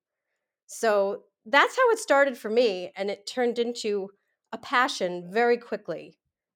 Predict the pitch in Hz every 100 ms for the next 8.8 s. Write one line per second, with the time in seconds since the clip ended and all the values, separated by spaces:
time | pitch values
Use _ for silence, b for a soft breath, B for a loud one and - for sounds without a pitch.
0 | _ _ 190 180 180 - 196 190 214 196
1 | 175 170 170 190 190 208 247 254 254 233
2 | 226 b b b b - 247 254 262 226
3 | 220 - 254 247 214 196 190 190 196 190
4 | 190 190 - 190 185 190 196 220 220 -
5 | 233 214 214 214 _ _ _ _ 233 233
6 | 254 254 233 208 202 226 202 196 185 -
7 | 226 226 233 226 220 220 220 226 185 196
8 | 226 247 247 240 220 202 175